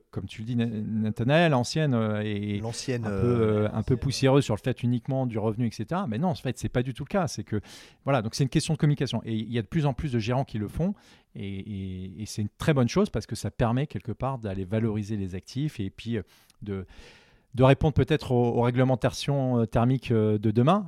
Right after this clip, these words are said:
Speaker 1: Alors, c'est sûr qu'il y a un enjeu, euh, sur la réglementation thermique. Maintenant, il y a une bonne nouvelle, c'est, euh, il y a le label I S R, investissement socialement responsable, qui est extrêmement bien compris de la part des, des, des épargnants. Aujourd'hui, il y a à peu près, euh,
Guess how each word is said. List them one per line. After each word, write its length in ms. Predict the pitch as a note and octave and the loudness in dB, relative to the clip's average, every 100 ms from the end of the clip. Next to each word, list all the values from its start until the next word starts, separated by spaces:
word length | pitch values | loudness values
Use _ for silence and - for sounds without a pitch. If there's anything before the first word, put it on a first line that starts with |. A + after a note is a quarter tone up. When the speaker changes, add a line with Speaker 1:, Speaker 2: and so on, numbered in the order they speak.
| G#2+ | -4
Speaker 1:
Alors, 360 | G#2+ G2 - - | -4 -4 -6 -12
c'est 180 | - | -6
sûr 220 | G#2+ F#3 - | 0 0 0
qu'il 140 | C3+ | 2
y 20 | |
a 40 | A2 | 2
un 80 | |
enjeu, 360 | G#2+ G#2 D3+ G#3+ D#3+ | 2 2 2 2 -4
euh, 260 | F3+ G2+ G2+ | -6 -4 -4
sur 200 | - A2+ | -6 -4
la 100 | G2 | -4
réglementation 640 | G2+ G#2 G#2+ - G2+ A2 | -2 -2 -2 -4 -6 -6
thermique. 420 | G2+ G#2+ E3 - - - - - - - | -2 0 0 -2 -10 -20 -20 -20 -18 -8
Maintenant, 240 | G#2+ E3+ | -2 2
il 80 | F3+ | 4
y 40 | |
a 20 | A#2+ | 4
une 100 | A#2 | 4
bonne 140 | A#2 | 2
nouvelle, 360 | A2+ A2 D#3 G#3 | 2 0 -2 -6
c'est, 380 | A2+ - A2 G#2 | -12 -8 -4 -2
euh, 160 | G2 G2 | -2 -2
il 40 | |
y 40 | |
a 40 | G#2+ | -2
le 60 | |
label 300 | A2 G#2+ A2 | -2 -2 -4
I 80 | A2 | -4
S 180 | G2+ - | -4 0
R, 220 | C3 D#3 | 0 0
investissement 500 | A2+ G2+ - - - | -2 -6 -10 -12 -10
socialement 480 | G#2 A2+ - G#2+ A2 | -8 -8 -4 -2 -2
responsable, 640 | G#2 - G#2 - D#3 E3 - _ _ _ _ _ - - | -2 -4 -6 0 0 -2 -12 _ _ _ _ _ -18 -14
qui 220 | - A#2 | -4 0
est 120 | A2 - - | 0 -2 -2
extrêmement 540 | F#3 - - C#3+ C#3 | -2 -2 -4 -2 -2
bien 160 | A#2+ B2 | -4 -4
compris 400 | B2 A#2 B2+ A#2 _ _ _ - | -4 -6 -6 -10 _ _ _ -4
de 80 | |
la 100 | G#2 | -4
part 220 | G#2+ A2+ G#2+ | -2 -4 -4
des, 260 | G2 G2 | -4 -6
des, 280 | F#2+ G2 F#2+ | -6 -6 -6
des 200 | G2+ F#2+ | -4 -4
épargnants. 440 | G2+ G2+ A2 C#3 | -4 -2 0 0
Aujourd'hui, 420 | C3 G2 G2 F#2+ A#2 | 0 -2 -4 -6 -4
il 60 | |
y 80 | G#2 | -4
a 60 | F#2 | -4
à 40 | |
peu 140 | - | -8
près, 320 | - - A2 G2 | -8 -6 -4 -4
euh, 140 | F2+ | -6